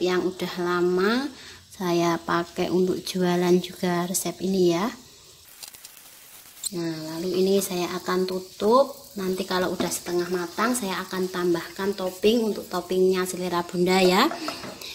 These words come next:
Bisa pakai mises, bisa pakai sokade ataupun keju. Ini nanti saya pakai mises coklat aja. Nah, seperti ini. Ini udah mulai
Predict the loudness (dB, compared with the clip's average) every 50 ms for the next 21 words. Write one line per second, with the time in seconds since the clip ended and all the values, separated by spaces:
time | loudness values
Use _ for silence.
0 | -16 -14 -10 -8 -4 0 4 6 8 8 8 8 6 4 4 2 -2 -4 -4 -4
1 | -2 0 2 2 4 4 4 2 2 4 6 6 8 8 8 6 6 2 0 0
2 | 0 -2 -2 -2 -2 -4 -4 -4 -4 -6 -6 -4 -2 0 0 0 0 0 2 4
3 | 6 6 6 4 4 0 -2 -2 0 0 0 0 2 2 2 2 2 2 0 0
4 | -2 -2 0 2 4 4 4 4 2 0 0 2 2 0 0 0 -2 -2 -4 -4
5 | -4 -4 -4 -4 -4 -6 -8 -6 -8 -8 -4 0 0 0 0 0 -2 -4 -6 -6
6 | -8 -8 -6 -4 -6 -6 -4 -4 -6 -6 -4 -4 -2 0 0 0 0 -2 -4 -6
7 | -12 -18 -20 -20 -20 -20 -20 -20 -20 -20 -20 -20 -20 -20 -20 -20 -20 -20 -20 -20
8 | -20 -20 -20 -20 -20 -20 _ -20 -20 -20 -20 -20 -20 -20 -20 -20 -20 -20 -20 -20
9 | -20 -20 -20 -20 -20 -20 -20 -20 -20 -20 -20 -20 -20 -20 -20 -20 _ -20 -20 -20
10 | -20 -20 -8 -2 2 4 4 4 2 0 -2 -6 -6 -6 -6 -2 2 4 6 6
11 | 6 8 6 6 4 2 -8 -16 -18 -8 -4 0 0 2 2 2 2 4 4 6
12 | 6 6 6 6 6 2 2 0 -2 -4 -6